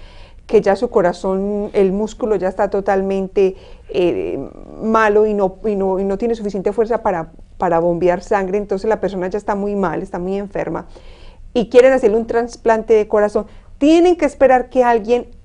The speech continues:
saludable se muera para poderle trans-, dar ese corazón a la persona que está mal. Sí, o sea, alguien tiene que morir para poderle darle el coraz-, para poderle darle un corazón para que esta persona pueda seguir viviendo.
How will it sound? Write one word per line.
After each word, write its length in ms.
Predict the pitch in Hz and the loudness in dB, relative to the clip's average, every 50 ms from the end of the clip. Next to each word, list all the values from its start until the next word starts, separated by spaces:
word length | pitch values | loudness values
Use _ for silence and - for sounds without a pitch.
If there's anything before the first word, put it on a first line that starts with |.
| - - - - - - - - - - - - - - - - - - - - - - - | -20 -20 -20 -20 -20 -20 -20 -20 -20 -20 -20 -20 -20 -20 -20 -20 -20 -20 -20 -20 -20 -20 -10
saludable 760 | - - 262 233 220 214 226 294 349 370 311 226 220 - - | 0 4 6 6 6 6 6 6 4 4 4 2 0 -2 -2
se 200 | - - - 208 | -6 -4 -2 0
muera 260 | 233 277 285 262 254 | 2 4 4 4 4
para 220 | - 185 180 180 | 4 4 2 2
poderle 360 | 180 196 180 180 180 180 202 196 | 0 0 0 2 2 2 0 -2
trans-, 300 | - 208 190 196 - - - - | -2 -4 -6 -6 -8 -16 -14 -4
dar 240 | - 180 180 175 | 0 2 2 2
ese 160 | 190 190 220 - | 2 -2 -4 -2
corazón 360 | - 175 165 160 - 170 180 | -2 0 0 0 -2 -2 -2
a 40 | 190 | -2
la 120 | 185 175 | -2 -2
persona 320 | - 190 190 170 160 165 | -4 -6 -8 -8 -8 -8
que 80 | - 196 | -10 -12
está 180 | - - 175 165 | -10 -8 -8 -6
mal. 240 | 170 165 165 170 - - - - - - - - - - - - - - | -6 -6 -8 -8 -10 -16 -20 -20 -20 -20 -20 -20 -20 -20 -20 -20 -20 -20
Sí, 320 | - - - 320 339 359 311 | -10 -2 2 4 4 4 4
o 80 | 262 | 2
sea, 160 | - 240 185 185 | 4 6 6 6
alguien 240 | 202 208 285 302 | 6 4 2 0
tiene 240 | 294 330 311 320 311 | 2 2 2 0 0
que 100 | - 311 | 0 2
morir 260 | 285 302 320 349 339 | 2 2 2 0 0
para 220 | - 277 226 220 220 | 2 2 2 2 2
poderle 320 | 208 196 190 185 180 190 | 2 2 2 2 2 0
darle 260 | 202 208 202 196 202 | 0 0 0 0 -2
el 120 | 208 202 - | -4 -6 -4
coraz-, 380 | - 196 160 165 185 - - - - - - - - | -4 -4 -2 -4 -6 -8 -14 -20 -20 -20 -10 -2 2
para 200 | 208 196 190 196 | 2 2 2 2
poderle 260 | 208 190 185 190 208 | 2 2 2 2 2
darle 120 | 214 233 | 0 0
un 80 | 233 226 | 0 0
corazón 380 | 247 220 180 170 196 247 240 | 0 -2 -2 -2 -4 -6 -4
para 180 | - 214 196 196 | -4 -4 -4 -4
que 60 | - | -6
esta 140 | 185 - 196 | -6 -6 -6
persona 260 | 196 202 196 190 190 | -6 -6 -6 -6 -4
pueda 240 | - 233 208 208 202 | 0 0 2 2 0
seguir 300 | 202 214 165 170 170 165 | -2 -4 -4 -4 -4 -4
viviendo. 480 | 180 220 254 285 254 - - - - | -4 -4 -2 -4 -4 -6 -8 -12 -14